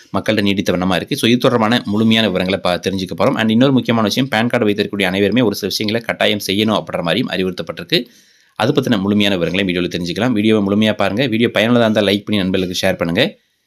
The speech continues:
இது மாதிரி தினசரி வெளியாகக்கூடிய முக்கியமான அறிவிப்புகளுக்கு நம்ம சேனலை சப்ஸ்கிரைப் பண்ணிக்கோங்க. வாங்க வீடியோக்குள்ள போகலாம்.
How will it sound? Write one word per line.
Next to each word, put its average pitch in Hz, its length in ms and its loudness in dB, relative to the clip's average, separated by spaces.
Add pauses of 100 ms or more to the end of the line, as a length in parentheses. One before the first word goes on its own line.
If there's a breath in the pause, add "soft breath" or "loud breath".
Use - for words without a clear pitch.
(160)
இது 127 160 4
மாதிரி 135 240 4
தினசரி 117 380 2
வெளியாகக்கூடிய 92 440 2
முக்கியமான 92 440 -2
அறிவிப்புகளுக்கு 85 400 -4
நம்ம 101 200 -2
சேனலை 82 240 -4
சப்ஸ்கிரைப் - 360 -10
பண்ணிக்கோங்க. 80 460 -4 (480)
வாங்க 85 220 -6
வீடியோக்குள்ள 82 380 -4
போகலாம். 90 520 -4